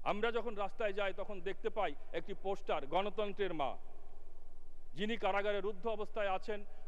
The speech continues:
এতিমের টাকা লুট করার কারণে, সেই খালেদা জিয়াকে গণতন্ত্রের মা হিসেবে তারা বলতে চায়। আমি প্রশ্ন রাখতে চাই মাননীয় স্পিকার, যে তিনি যদি গণতন্ত্রের মা হন,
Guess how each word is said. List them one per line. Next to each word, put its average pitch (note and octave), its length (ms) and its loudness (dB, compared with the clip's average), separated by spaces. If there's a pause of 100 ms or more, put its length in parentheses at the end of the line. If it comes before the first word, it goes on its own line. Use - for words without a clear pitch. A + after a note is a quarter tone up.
(240)
এতিমের A3 440 2
টাকা F#3+ 380 0 (200)
লুট F3 260 0
করার F#3 300 0
কারণে, C#3 360 -2 (440)
সেই G3 140 4
খালেদা G#3 380 2
জিয়াকে A3 440 0 (540)
গণতন্ত্রের G3+ 560 0
মা F#2 160 0
হিসেবে F3+ 420 0 (180)
তারা E3+ 140 2
বলতে F3 300 -2
চায়। D#3+ 180 2
আমি F3 120 0
প্রশ্ন G#3 300 -2
রাখতে G3+ 260 0
চাই F3 200 0
মাননীয় E3+ 340 -2
স্পিকার, E3 380 0 (500)
যে F#3 120 4
তিনি G#3 220 0
যদি A3 200 -2
গণতন্ত্রের G3 560 0
মা F3 240 2
হন, E3 220 0